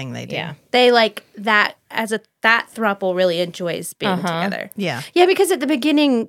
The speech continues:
Speaker 3: Calyx walks in, so there's kinda, like, a hint that he, like,
Speaker 2: Mm-hmm.
Speaker 3: really enjoys watching.
Speaker 1: Yeah.
Speaker 3: Okay, cool, cool, cool, cool.
Speaker 1: Yeah.
Speaker 2: Yeah.
Speaker 1: So mine is, "Where did Damie say she drew the line for sexual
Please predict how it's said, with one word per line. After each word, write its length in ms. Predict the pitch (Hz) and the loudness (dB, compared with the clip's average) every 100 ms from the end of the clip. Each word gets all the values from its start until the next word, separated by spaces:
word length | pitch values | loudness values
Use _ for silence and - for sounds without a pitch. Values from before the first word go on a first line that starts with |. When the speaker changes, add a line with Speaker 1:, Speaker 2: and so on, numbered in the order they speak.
| - | -4
Speaker 3:
Calyx 420 | 247 220 190 - | 0 2 0 0
walks 240 | 196 - | -2 -2
in, 200 | 185 165 | -6 -6
so 180 | 170 208 | -6 -4
there's 200 | 196 180 | -2 -2
kinda, 200 | - 208 | -4 -4
like, 160 | 190 180 | -2 -4
a 60 | |
hint 360 | 165 - 175 160 | -8 -6 -6 -4
that 120 | - | -4
he, 220 | 180 196 | -2 0
like, 180 | 185 175 | 2 0
Speaker 2:
Mm-hmm. 80 | 214 | 0
Speaker 3:
really 240 | - - | -4 -6
enjoys 320 | - - - - | -10 -10 -12 -6
watching. 640 | 208 220 - 208 196 214 | -4 -4 -6 -4 -2 -2
Speaker 1:
Yeah. 260 | 202 160 | -2 -2
Speaker 3:
Okay, 180 | - 165 | -4 -4
cool, 140 | 151 - | -8 -10
cool, 140 | 170 | -10
cool, 120 | - - | -16 -18
cool. 140 | - _ | -20 _
Speaker 1:
Yeah. 220 | 208 - | -10 -8
Speaker 2:
Yeah. 160 | 185 190 - - - _ | -8 -10 -12 -20 -20 _
Speaker 1:
So 160 | - 214 | -6 0
mine 260 | 214 233 | 2 2
is, 300 | 233 180 160 175 | 2 0 -2 -8
"Where 280 | 180 196 254 | -6 -4 -4
did 240 | 311 311 | -6 -8
Damie 380 | 233 196 202 196 | -6 -4 -2 -4
say 280 | 180 165 170 | -4 -4 -4
she 200 | 165 180 | -6 -10
drew 240 | 165 180 175 | -8 -6 -4
the 120 | 160 | -4
line 460 | 160 226 190 175 175 | -2 -2 -4 -6 -10
for 240 | _ 180 | _ -6
sexual 680 | 170 190 180 - 175 160 156 | -4 -8 -10 -8 -6 -6 -8